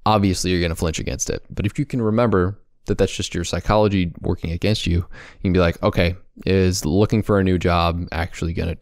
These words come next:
kill me?" No, like, quite literally, it's, I, I mean, no. And those people who embrace the flinch, you'll find, if you read this book, is, is just,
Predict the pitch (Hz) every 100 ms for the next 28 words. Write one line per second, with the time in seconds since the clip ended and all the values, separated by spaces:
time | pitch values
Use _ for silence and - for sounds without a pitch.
0 | - 90 85 87 - 92 80 80 76 76
1 | - - 104 85 90 85 82 78 73 -
2 | - _ _ _ _ _ - 90 82 -
3 | 92 92 85 82 - - _ - - 107
4 | 101 95 90 - - - - - - -
5 | _ 101 104 127 - 143 123 90 90 82
6 | 87 117 - - 76 64 - - - -
7 | - _ _ _ _ 82 85 - 98 -
8 | - - - - - _ _ _ - -
9 | 90 87 - - - - - - _ _
10 | _ _ _ _ _ _ _ _ _ _
11 | _ _ 92 92 90 87 - - _ _
12 | _ _ _ _ _ _ _ _ - -
13 | _ - 82 101 98 -